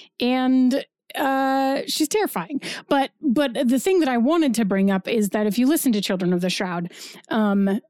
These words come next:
you know, you don't have to know who she is. Bob and Chris obviously do, but you don't have to know who she is because you had these moments of interactions with her that displayed her personality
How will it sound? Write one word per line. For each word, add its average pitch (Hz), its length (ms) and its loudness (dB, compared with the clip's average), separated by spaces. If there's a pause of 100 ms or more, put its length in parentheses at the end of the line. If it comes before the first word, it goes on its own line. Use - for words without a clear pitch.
(500)
you - 720 -8
know, 220 140 0
you 220 140 0
don't 285 140 0
have 240 260 -6
to 233 80 0
know 226 460 2
who 220 240 0
she 202 360 0
is. 196 560 -2 (580)
Bob 240 280 0
and 254 200 2
Chris 254 380 0
obviously 214 540 2
do, 240 200 2
but 226 160 -2
you 277 100 2
don't 330 140 2
have 294 120 -2
to 254 60 0
know 262 220 2
who 262 100 2
she 254 240 0
is 247 120 0
because 214 420 -2 (460)
you 226 200 2
had 294 560 -4 (280)
these 220 260 0
moments 254 440 2
of 220 80 -4
interactions 226 1000 0 (320)
with 254 200 -2
her 311 300 -2 (280)
that 220 120 -2
displayed 240 480 -2
her 226 140 -2
personality 247 920 -2